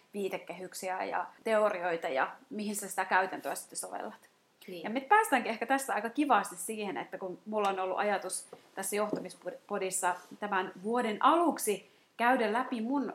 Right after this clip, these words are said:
Speaker 1: mun kirjan Paha johtaminen teesejä, joita siinä kirjassa on kymmenen kappaletta. Ja, ja sullekin, Saija, sanoin, että valitse sieltä yksi tai kaksi,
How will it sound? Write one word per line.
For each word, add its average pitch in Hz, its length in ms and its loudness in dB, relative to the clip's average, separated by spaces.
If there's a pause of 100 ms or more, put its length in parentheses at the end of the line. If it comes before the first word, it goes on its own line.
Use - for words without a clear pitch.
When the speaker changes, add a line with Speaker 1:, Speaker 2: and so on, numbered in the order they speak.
(160)
Speaker 1:
mun 240 280 -2
kirjan 254 480 0
Paha 208 280 -2
johtaminen 175 720 -4 (140)
teesejä, 240 520 4
joita 170 240 -4
siinä 185 220 -8
kirjassa 180 460 -10
on 190 60 -12
kymmenen 180 440 -12
kappaletta. 269 600 -2 (180)
Ja, 185 360 -4
ja 196 100 -10
sullekin, 190 440 -8
Saija, 175 220 -6
sanoin, 185 320 -10
että 190 220 -14
valitse 240 400 0
sieltä 175 420 -8 (340)
yksi - 340 -8
tai 175 180 -2 (100)
kaksi, - 460 2